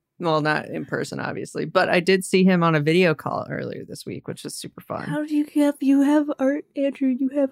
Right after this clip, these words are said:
Speaker 2: art friends?
Speaker 1: Yeah, that's the name of this podcast, Your Art Friends.
Speaker 2: Y-, y-,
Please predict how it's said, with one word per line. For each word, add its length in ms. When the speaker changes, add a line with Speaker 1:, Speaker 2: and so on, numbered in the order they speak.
Speaker 2:
art 240
friends? 540
Speaker 1:
Yeah, 240
that's 300
the 100
name 220
of 60
this 140
podcast, 560
Your 140
Art 200
Friends. 380
Speaker 2:
Y-, 180
y-, 180